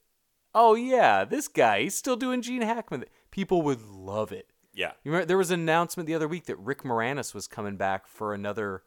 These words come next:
Speaker 2: I
Speaker 1: Honey,
Speaker 2: saw
Speaker 1: I Shrunk
Speaker 2: that.
Speaker 1: the-, people flipped out.
Speaker 2: People are
Speaker 1: 'Cause they're
Speaker 2: like,
Speaker 1: like, "Oh, yeah, we
Speaker 2: "Yes."
Speaker 1: haven't seen Moranis in, like, fifteen."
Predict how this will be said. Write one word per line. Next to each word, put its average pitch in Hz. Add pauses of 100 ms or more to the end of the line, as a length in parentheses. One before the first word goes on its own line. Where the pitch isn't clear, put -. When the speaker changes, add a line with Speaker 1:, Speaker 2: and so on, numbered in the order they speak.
(220)
Speaker 2:
I -
Speaker 1:
Honey, 120
Speaker 2:
saw 113
Speaker 1:
I 104
Shrunk 120
Speaker 2:
that. 135
Speaker 1:
the-, - (400)
people 330
flipped -
out. 277
Speaker 2:
People 143
are -
Speaker 1:
'Cause 196
they're 240
Speaker 2:
like, 233
Speaker 1:
like, 339
"Oh, 415
yeah, 392
we -
Speaker 2:
"Yes." 240
Speaker 1:
haven't 262
seen 269
Moranis 262
in, 165
like, 143
fifteen." 170